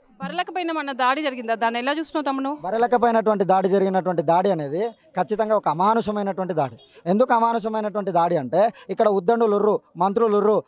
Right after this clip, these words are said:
Speaker 2: నాలుగు సార్లు వరుసగా పోటీ చేసి గెలిచినటువంటి వ్యక్తులు ఉర్రు, వ్యక్తులు ఉన్నప్పటికీ కూడా ఆ అమ్మాయి మీద దాడి చేసిండ్రంటే, పదేండ్లలో మీరు తెలంగాణకు కానీ కొల్లాపూర్ నియోజకవర్గానికి కానీ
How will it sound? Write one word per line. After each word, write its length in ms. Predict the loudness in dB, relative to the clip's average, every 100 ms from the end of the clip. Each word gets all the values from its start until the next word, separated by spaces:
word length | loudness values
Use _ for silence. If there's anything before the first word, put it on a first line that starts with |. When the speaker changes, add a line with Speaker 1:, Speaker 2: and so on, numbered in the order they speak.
| -6
Speaker 2:
నాలుగు 300 | 0 0 2
సార్లు 260 | 0 0 0
వరుసగా 400 | -4 -4 -2 -2
పోటీ 280 | -2 -6 -4
చేసి 220 | -4 -4
గెలిచినటువంటి 540 | -6 -4 -6 -6 -6
వ్యక్తులు 360 | -6 0 0 2
ఉర్రు, 260 | 2 0 -2 _ _ -4
వ్యక్తులు 280 | 0 0
ఉన్నప్పటికీ 400 | 0 0 0 -2
కూడా 220 | -2 0 2
ఆ 160 | 2
అమ్మాయి 260 | 0 -2 -4
మీద 100 | -4
దాడి 280 | 0 2 2
చేసిండ్రంటే, 680 | -2 -4 -8 -2 2 0 -2 -6 -2
పదేండ్లలో 560 | 2 2 0 -2 -2
మీరు 280 | -2 -2 -2
తెలంగాణకు 720 | 0 -2 -2 -2 0 0 2
కానీ 240 | 2 2 2
కొల్లాపూర్ 460 | 2 4 2 0
నియోజకవర్గానికి 760 | -2 -2 0 0 2 0 0 -2
కానీ 240 | -4 -4